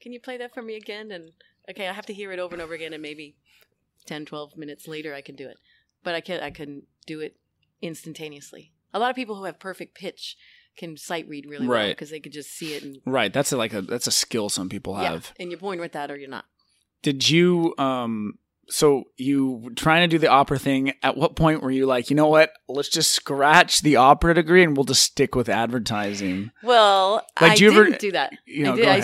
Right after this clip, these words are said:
Speaker 1: stayed with it. Did I what?
Speaker 2: No, no, go ahead.
Speaker 1: <laughs>
Speaker 2: Go ahead. I got a
Speaker 1: The,
Speaker 2: follow-up question.
Speaker 1: the, um, okay, so the, the, I just, like, take a few steps back. So the reason that I studied opera is because I am,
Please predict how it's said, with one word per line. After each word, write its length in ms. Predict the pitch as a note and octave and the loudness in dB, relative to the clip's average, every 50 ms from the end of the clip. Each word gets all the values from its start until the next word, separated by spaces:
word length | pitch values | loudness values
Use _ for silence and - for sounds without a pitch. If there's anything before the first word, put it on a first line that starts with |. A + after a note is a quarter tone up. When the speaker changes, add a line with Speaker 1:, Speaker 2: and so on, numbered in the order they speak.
| - A3 | 2 2
Speaker 1:
stayed 180 | A3+ A#3 A3+ | 2 2 0
with 180 | A3 C4 C4 G#3+ | -2 -2 -2 -2
it. 260 | E3+ D3 - - - _ _ | -4 -6 -8 -10 -12 _ _
Did 140 | - A3+ F#3 | -6 -4 -4
I 120 | F#3+ F3+ F3 | -2 -4 -4
what? 300 | E3 E3 D3+ - - - - _ _ - | -6 -8 -10 -10 -12 -18 -20 _ _ 0
Speaker 2:
No, 80 | D#3+ D#3 | 2 4
no, 180 | D#3+ E3 D3 | 6 6 8
go 120 | C3+ F3 G3+ | 12 12 12
ahead. 200 | G3+ F#3+ F#3 F#3 | 12 12 12 10
Speaker 1:
<laughs> 60 | F#3 | 8
Speaker 2:
Go 140 | - G3 G3+ | 8 8 8
ahead. 320 | E3+ D#3+ D#3+ E3 D#3 D3+ - - | 8 8 6 2 -2 -6 -2 4
I 60 | D#3+ | 6
got 120 | E3+ E3+ E3 | 8 8 8
a 20 | |
Speaker 1:
The, 80 | A3+ G#3+ | 6 4
Speaker 2:
follow-up 340 | C#3 C3 B2 A2+ G2 F#2+ | 2 2 2 0 -2 -4
question. 180 | - - F3+ G3 | -6 -6 -6 -6
Speaker 1:
the, 300 | A3+ A#3+ A#3 A#3 A3+ G#3+ | -6 -6 -4 -2 0 0
um, 400 | G3+ G3 F#3 F3+ F3+ F3 E3+ E3 - _ _ _ _ _ _ _ _ _ - | 2 2 0 -2 -4 -6 -10 -14 -16 _ _ _ _ _ _ _ _ _ -4
okay, 140 | G#3 A#3+ G#3+ | 0 0 0
so 140 | G3 - G#3 | 0 0 -2
the, 200 | F#3 G#3 G3 - - - - | -4 -6 -8 -10 -14 -12 -8
the, 180 | F#3 G3 E3+ F#3+ | -6 -2 0 2
I 100 | G3 F#3 E3+ _ | 0 0 -2 _
just, 200 | - A3+ - - A3 | -8 -8 -4 -4 -4
like, 100 | G3+ - _ _ - | -6 -6 _ _ -8
take 160 | A#3 - G3 | -8 -6 -4
a 140 | F3 A#2+ - | -6 -6 -6
few 160 | _ G3+ G3 | _ -12 -10
steps 260 | F3 - F3+ D#3+ - | -8 -6 -6 -8 -6
back. 220 | - E3+ A#2+ - - | -6 -8 -8 -8 -8
So 140 | - F3+ F3 | -10 -10 -8
the 160 | E3 F3 E3 D#3 D3+ D#3+ | -8 -8 -8 -10 -10 -6
reason 440 | G3+ B3 C#4 D4 B3+ G3+ F#3+ E3+ | -2 -2 0 0 -2 -4 -6 -8
that 120 | D#3+ D3+ C#3+ | -8 -8 -10
I 60 | C#3+ | -12
studied 280 | D3 - D3+ D3 C#3+ C3+ | -12 -12 -14 -14 -12 -12
opera 300 | B2 B2+ C3 _ - - - | -12 -14 -14 _ -18 -18 -16
is 160 | - D#3 - | -18 -18 -18
because 460 | - D#3+ C#3+ - D#3 D3+ D3 C#3+ - - - - - - - _ _ _ | -16 -18 -16 -14 -14 -14 -14 -16 -18 -20 -20 -20 -20 -20 -20 _ _ _
I 140 | F3 E3 E3+ | -6 -6 -4
am, 340 | E3+ E3 D#3+ D#3 D#3 D3+ | -4 -6 -6 -8 -10 -14